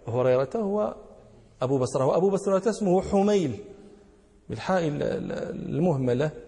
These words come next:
وهو من الصحابة الذين نز-، نزلوا مصر وماتوا فيها. نعم. غفاري، الغفاري هذا نسبة إلى غفار، القبيلة المضارية المشهورة. قد روى الشيخان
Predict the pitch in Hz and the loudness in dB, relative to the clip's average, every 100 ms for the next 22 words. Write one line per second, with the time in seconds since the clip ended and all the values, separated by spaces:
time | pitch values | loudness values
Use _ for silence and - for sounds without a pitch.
0 | - - - 202 208 202 202 190 185 185 | -20 -14 0 2 4 2 2 0 0 -2
1 | - 160 156 165 151 143 143 143 139 143 | 0 0 0 0 0 2 0 0 0 0
2 | 151 143 131 135 143 143 151 156 131 127 | 0 0 0 0 -2 -2 -2 0 0 -2
3 | 135 127 113 110 - - - - - - | -6 -6 -4 -6 -10 -20 -20 -20 -20 -20
4 | - - - - - - _ - - - | -10 -8 -8 -10 -20 -20 _ -20 -20 -20
5 | - - - - - - 135 208 240 240 | -20 -20 -20 -20 -20 -6 -2 2 2 2
6 | 202 202 - - - - - 175 175 247 | 2 -4 -8 -18 -20 -20 -8 -4 -2 0
7 | 269 254 247 220 220 254 247 240 208 220 | 2 2 0 -2 -2 0 2 2 0 0
8 | 233 156 - - - - - - _ 175 | 2 0 -2 -14 -20 -20 -20 -20 _ -2
9 | 190 196 185 170 - 180 175 156 160 165 | 0 2 2 2 -2 -6 -8 -4 0 2
10 | 180 170 156 143 156 151 127 - - - | 2 0 0 -2 -2 0 0 -4 -16 -20
11 | - _ - 135 143 156 160 160 - - | -20 _ -4 0 4 4 4 4 0 -6
12 | - - - - 143 - 147 - 160 151 | -18 -20 -20 -16 -10 -4 -2 0 0 0